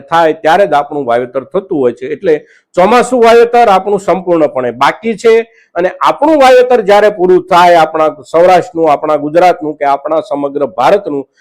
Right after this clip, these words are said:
ત્યારે જ આપણા દેશના વાવેતરના આંકડાઓ આપણી સામે સ્પષ્ટ રૂપમાં આવી શકે. એટલે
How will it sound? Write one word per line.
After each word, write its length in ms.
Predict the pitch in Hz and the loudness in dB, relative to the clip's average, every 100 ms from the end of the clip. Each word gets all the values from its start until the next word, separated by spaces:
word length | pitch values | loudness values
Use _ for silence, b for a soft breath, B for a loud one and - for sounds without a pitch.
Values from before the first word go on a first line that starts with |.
| _ - | _ -2
ત્યારે 260 | 185 240 | 2 2
જ 160 | 247 220 - | 2 -2 -4
આપણા 280 | 147 233 269 220 | -2 0 0 2
દેશના 320 | 214 208 208 180 | 0 0 -2 2
વાવેતરના 540 | 175 180 175 156 170 135 | 2 2 0 -2 -2 -4
આંકડાઓ 420 | 151 180 180 156 180 220 | -6 -2 0 0 -4 -4
આપણી 280 | - 185 147 | -6 -8 -8
સામે 280 | 135 143 160 | -6 -6 -6
સ્પષ્ટ 520 | 160 - 160 160 190 127 | -8 -6 -6 -4 -6 -6
રૂપમાં 340 | 127 139 - 160 | -8 -10 -6 -2
આવી 200 | 185 127 | -2 -2
શકે. 260 | 110 - 98 b b b | -10 -20 -20 b b b
એટલે 200 | 262 | 0